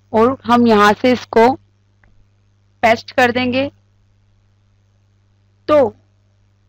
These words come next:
हमने यहाँ से first number से sheet को cut करके second number पे paste किया। इस तरह से हम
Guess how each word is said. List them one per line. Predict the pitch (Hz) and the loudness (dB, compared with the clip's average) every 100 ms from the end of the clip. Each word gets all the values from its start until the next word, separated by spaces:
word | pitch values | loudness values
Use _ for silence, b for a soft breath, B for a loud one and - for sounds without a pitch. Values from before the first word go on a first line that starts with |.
| _ - | _ -6
हमने | 247 240 277 | -4 0 0
यहाँ | 269 233 240 | 2 2 0
से | 254 247 262 _ _ - | -4 -4 -6 _ _ -4
first | 285 - | -4 -2
number | 269 233 240 | -4 -2 -2
से | 262 254 | -2 -6
sheet | - 254 - | -4 -6 -2
को | 262 | -4
cut | - 247 - | 0 -4 -2
करके | 240 220 - 302 | -4 -4 -6 -10
second | - 240 220 277 | -6 -4 -4 -4
number | 277 233 226 | -4 -2 -2
पे | 214 - | 0 0
paste | - 220 - | 2 -2 -2
किया। | - 202 185 _ _ _ _ _ _ | -12 -12 -12 _ _ _ _ _ _
इस | 294 311 | -8 -2
तरह | 320 294 | 2 2
से | - | 2
हम | 277 277 | 0 0